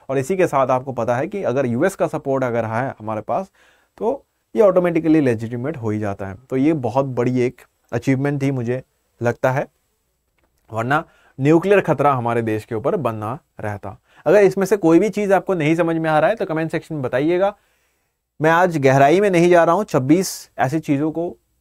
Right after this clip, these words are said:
बस मैं पुट फॉरवर्ड कर रहा हूँ। अगर एक्सप्लेन करना है किसी भी चीज को, आप कमेंट में बताइएगा, मैं उसके लिए अलग से वीडियो बना लूंगा।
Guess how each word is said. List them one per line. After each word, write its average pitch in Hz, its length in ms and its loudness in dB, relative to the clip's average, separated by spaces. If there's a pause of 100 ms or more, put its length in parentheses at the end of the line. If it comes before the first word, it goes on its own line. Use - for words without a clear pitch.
(320)
बस 147 260 -2
मैं 156 200 -4 (280)
पुट 143 120 0
फॉरवर्ड 160 280 2
कर 147 140 -2
रहा 135 120 -4
हूँ। 160 100 -14 (380)
अगर 139 120 4
एक्सप्लेन 175 340 0
करना 185 280 2
है 175 140 -4
किसी 151 200 -4
भी 151 100 0
चीज 131 240 -6
को, 170 220 -12 (280)
आप 160 120 -2
कमेंट 170 300 -2
में 151 100 0
बताइएगा, 131 420 0
मैं 170 240 -2
उसके 147 220 -6
लिए 143 100 -2
अलग 120 160 -2
से - 120 -12
वीडियो 113 340 -8 (140)
बना 110 260 -6
लूंगा। 98 320 -10